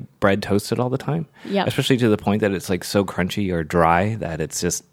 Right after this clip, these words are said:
Speaker 1: kinda detracts from the whole sandwich.
Speaker 2: Mm-hmm.
Speaker 1: So a waffle was kinda nice 'cause it had, like, a slight crunch, but, like,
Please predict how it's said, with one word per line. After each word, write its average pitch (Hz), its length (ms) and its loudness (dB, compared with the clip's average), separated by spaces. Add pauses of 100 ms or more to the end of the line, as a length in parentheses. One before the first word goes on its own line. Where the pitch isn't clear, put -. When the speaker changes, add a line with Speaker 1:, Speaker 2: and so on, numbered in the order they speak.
(360)
Speaker 1:
kinda 95 200 0
detracts 82 540 -2
from 87 140 -2
the 80 80 -2
whole 82 120 -4
sandwich. 95 500 -6
Speaker 2:
Mm-hmm. 190 580 -2 (280)
Speaker 1:
So 117 320 2
a 110 80 0
waffle 107 400 4
was 101 160 2
kinda 104 240 2
nice 110 240 2
'cause 90 220 -2
it 87 180 0
had, 107 300 -2
like, - 340 -4
a 110 60 -10
slight 92 420 -4
crunch, - 380 -10
but, 78 160 -10
like, - 140 -12